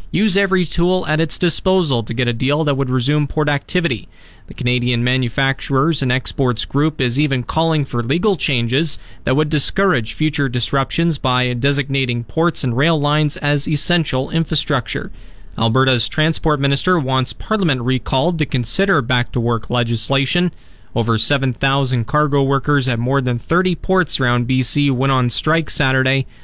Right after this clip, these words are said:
Docks between their union and the employers group stalled Monday. Canada's top technical authority on cybersecurity says it is working closely with Suncor Energy Incorporated in the aftermath of a high-profile systems breach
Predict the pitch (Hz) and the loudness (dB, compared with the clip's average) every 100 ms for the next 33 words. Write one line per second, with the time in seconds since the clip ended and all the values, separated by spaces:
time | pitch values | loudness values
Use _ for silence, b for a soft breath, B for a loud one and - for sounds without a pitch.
0 | b - 131 123 117 - - - 139 131 | b -6 0 0 -2 -4 -2 0 2 2
1 | 113 117 147 156 151 156 143 143 135 135 | 0 2 2 2 0 0 0 0 0 -2
2 | - 196 185 139 - - 139 135 - - | 0 2 4 2 0 0 0 0 -6 -6
3 | - 180 131 110 110 - 143 143 123 - | -2 0 0 -2 -4 -2 2 2 0 -2
4 | - 262 - - B B B B B B | -8 -14 -14 -16 B B B B B B
5 | - 175 180 170 - 175 170 - - 190 | -2 2 2 2 0 0 -2 -2 -2 0
6 | 214 - 185 170 175 160 165 208 170 147 | 0 2 2 2 2 2 2 2 2 2
7 | - 160 151 147 - 139 156 160 180 - | 2 0 2 0 -2 0 2 2 0 2
8 | 160 147 147 139 127 143 170 175 160 - | 2 2 0 0 2 0 0 0 -2 0
9 | 190 202 - 156 123 120 - 135 135 - | 0 2 2 0 2 -2 -2 0 0 2
10 | 135 - 139 131 135 135 120 - 135 135 | 0 2 0 0 0 -2 -2 -2 -2 0
11 | 143 160 190 B B B 113 131 165 - | 0 2 0 B B B -2 0 0 0
12 | 156 160 165 139 135 165 202 196 185 160 | 2 2 0 -2 -4 0 0 2 0 2
13 | 175 170 - 196 175 175 151 120 143 165 | 2 2 0 0 0 0 -2 0 0 2
14 | 156 | 0